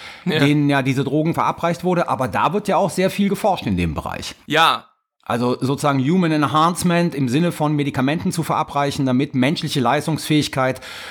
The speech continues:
Speaker 2: länger, stärker, weiter, größer und so weiter.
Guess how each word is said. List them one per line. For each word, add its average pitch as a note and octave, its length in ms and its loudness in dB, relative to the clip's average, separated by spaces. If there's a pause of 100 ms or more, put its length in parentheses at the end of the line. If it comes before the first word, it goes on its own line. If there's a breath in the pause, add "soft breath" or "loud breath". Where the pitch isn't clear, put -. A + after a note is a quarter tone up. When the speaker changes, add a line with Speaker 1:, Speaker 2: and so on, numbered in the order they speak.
(100 loud breath)
Speaker 2:
länger, D#3 640 4
stärker, C3+ 880 2
weiter, A2+ 440 -2
größer A#2 460 0
und F2 160 2
so F2+ 100 0
weiter. C#2+ 320 -4